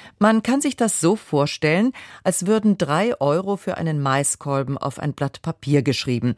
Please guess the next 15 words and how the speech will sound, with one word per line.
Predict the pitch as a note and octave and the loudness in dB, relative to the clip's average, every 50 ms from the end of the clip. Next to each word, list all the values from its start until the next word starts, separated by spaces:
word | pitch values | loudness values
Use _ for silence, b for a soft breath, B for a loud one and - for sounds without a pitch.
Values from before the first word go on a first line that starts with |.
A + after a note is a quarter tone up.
| B B B B B B B _ _ | B B B B B B B _ _
Dann | - D3 C#3 D3 E3+ G#3 A3+ - | 0 2 2 2 2 0 -2 -2
wird | - D#3 C#3+ - | -4 -4 -4 -2
das | A2+ - - | -4 -6 -6
Blatt | - B2+ C#3 C#3+ - - _ | -2 -2 -4 -4 -4 -8 _
eingeschweißt, | - C3+ C3 C#3 C3+ C#3 C#3+ - - - C3+ D3 A#3+ D#4+ - - - - - C3 | -2 0 0 0 0 0 -2 -4 -2 -2 -2 -2 -2 -4 -8 -10 -12 -12 -8 -8
damit | B2 B2+ C3 A#2 _ - - | -8 -6 -6 -10 _ -8 -2
niemand | C#3 C#3 D3 C#3+ C#3+ C#3 C#3 A#2 - - | 2 2 4 4 4 2 0 -2 -2 -2
mehr | C3 B2+ B2 B2 B2 B2 | 0 0 0 0 0 0
den | B2 D3 D3 D3 B2 C3 | 0 0 -2 0 -2 0
Wert | D3+ D#3+ D#3 D3 - - | 2 4 4 4 2 0
von | - - - C3 A#2+ A#2 A2+ | -10 -6 -4 -4 -4 -4 -4
drei | - B2 B2 B2 B2 B2 - | -6 -4 -2 0 0 0 0
Euro | - - C3+ B2+ A#2+ C#3 | 0 0 0 0 0 -2
verändern | C3 - G#3 - - B3 A3 F#3 D3+ C3 | -4 -2 -4 -2 0 0 2 2 0 0
kann. | - D#3+ C#3+ C#3 C3 | 0 0 0 0 -2